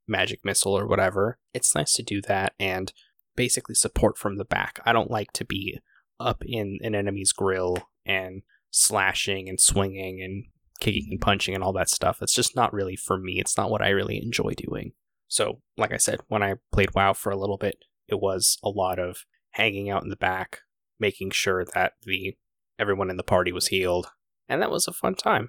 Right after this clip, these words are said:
you know? I didn't really do much damage, but I definitely healed a bunch. I think I only did one dungeon in WoW, and then I stopped playing. I don't really sit well with M M Os, to be entirely honest.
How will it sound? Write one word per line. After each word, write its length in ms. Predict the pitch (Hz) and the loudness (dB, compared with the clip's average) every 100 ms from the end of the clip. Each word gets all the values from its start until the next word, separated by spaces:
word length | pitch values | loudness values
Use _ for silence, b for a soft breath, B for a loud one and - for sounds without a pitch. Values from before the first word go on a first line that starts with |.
| _ - | _ -6
you 100 | 98 | -2
know? 200 | 95 127 - | 0 0 0
I 60 | |
didn't 220 | 117 131 113 | 0 0 0
really 380 | 113 98 98 _ _ _ - | -2 -2 -6 _ _ _ -4
do 140 | 104 | 0
much 280 | 104 107 - | 0 0 0
damage, 420 | 104 95 95 - | 0 0 -2 -2
but 100 | 87 | 0
I 60 | 87 | 0
definitely 320 | 113 - 92 | 0 -4 -8
healed 360 | - 98 92 - | -4 -4 -4 -6
a 40 | |
bunch. 480 | - 92 101 - - _ _ - | -4 -4 -4 -10 -10 _ _ -16
I 40 | |
think 200 | - 202 | -8 -4
I 40 | 233 | -2
only 180 | 208 131 | -2 2
did 180 | 110 - 113 - | 0 0 -14 -2
one 400 | 110 110 107 120 _ _ | 0 0 -2 -8 _ _
dungeon 560 | 101 98 98 85 92 - _ | 0 0 0 -4 -4 -8 _
in 240 | - 92 95 | -6 -4 -2
WoW, 460 | 92 90 87 - - _ _ - | 0 2 2 0 -6 _ _ -4
and 240 | 101 90 | -2 -2
then 360 | 90 90 87 92 _ _ - | -4 -6 -8 -12 _ _ -4
I 100 | 98 | -2
stopped 340 | - - - - | 0 2 0 0
playing. 420 | - 65 69 - _ _ _ - | 0 0 -2 -8 _ _ _ -4
I 80 | 127 | -2
don't 120 | 139 | -2
really 180 | 160 135 | -2 0
sit 280 | - - - | 2 2 2
well 200 | 127 135 | -2 0
with 160 | 135 | 0
M 120 | 139 135 | 2 2
M 140 | 135 | 2
Os, 280 | 139 139 - | 2 2 2
to 100 | - | 2
be 140 | 131 | 2
entirely 440 | 127 - 131 127 131 | 0 0 0 2 2
honest. 600 | 135 131 139 - - | 4 4 2 0 -2